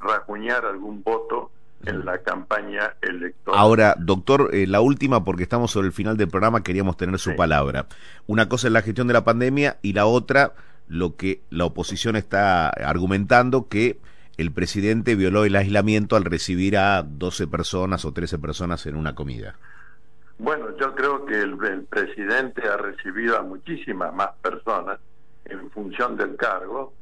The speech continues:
Speaker 1: incluyendo los funcionarios de las distintas carteras, etcétera.
Speaker 2: Pero esto se
Speaker 1: Ese
Speaker 2: trataba de un
Speaker 1: tema
Speaker 2: cumpleaños, ¿no?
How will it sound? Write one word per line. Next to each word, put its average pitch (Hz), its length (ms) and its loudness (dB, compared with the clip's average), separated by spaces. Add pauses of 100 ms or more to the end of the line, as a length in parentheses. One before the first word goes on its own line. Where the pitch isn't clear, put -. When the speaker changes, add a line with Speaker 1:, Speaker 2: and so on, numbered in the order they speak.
(200)
Speaker 1:
incluyendo 107 800 -2
los 98 260 -2
funcionarios 104 920 -4 (400)
de 87 100 -8
las 87 180 -8
distintas 95 540 -8
carteras, 98 640 -2
etcétera. 123 580 -4 (120)
Speaker 2:
Pero 90 140 4
esto 110 160 4
se 117 120 2
Speaker 1:
Ese 95 40 -2
Speaker 2:
trataba 101 320 6
de 110 80 4
un 110 60 2
Speaker 1:
tema 104 60 -2
Speaker 2:
cumpleaños, 95 680 2
¿no? 92 320 -2